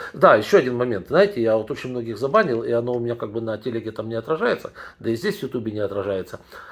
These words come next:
Реакция простых россиян, ну или ботов, я не знаю, но среди них много простых россиян, я уверен, что там не все боты, на вот удар по Одессе. Вот. Вы знаете, радость, неприкрытая радость. Так, э, ну, если я так, э, могу это все о-, одним словом описать,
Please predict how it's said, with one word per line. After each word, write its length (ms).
Реакция 720
простых 560
россиян, 640
ну 220
или 160
ботов, 400
я 100
не 140
знаю, 260
но 320
среди 300
них 200
много 280
простых 320
россиян, 400
я 100
уверен, 220
что 100
там 120
не 40
все 200
боты, 360
на 540
вот 220
удар 260
по 160
Одессе. 420
Вот. 560
Вы 220
знаете, 320
радость, 400
неприкрытая 580
радость. 360
Так, 160
э, 200
ну, 180
если 300
я 160
так, 240
э, 140
могу 320
это 180
все 240
о-, 260
одним 240
словом 360
описать, 380